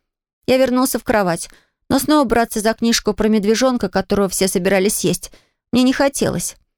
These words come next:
Хватит уже с меня этих медведей, от которых одни неприятности. Но лежать просто так было скучно, и я решил порисовать. Я сходил за всем необходимым в папин кабинет.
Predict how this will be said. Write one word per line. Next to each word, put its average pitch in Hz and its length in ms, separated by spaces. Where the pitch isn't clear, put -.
Хватит - 380
уже 247 160
с - 80
меня 202 260
этих 185 220
медведей, 185 500
от - 120
которых - 340
одни 185 200
неприятности. 185 840
Но - 100
лежать 269 340
просто 262 300
так 262 240
было 262 200
скучно, 269 520
и 233 100
я 262 120
решил 240 280
порисовать. 202 680
Я 311 120
сходил 262 420
за 214 160
всем 226 240
необходимым 190 600
в - 60
папин 180 320
кабинет. 175 460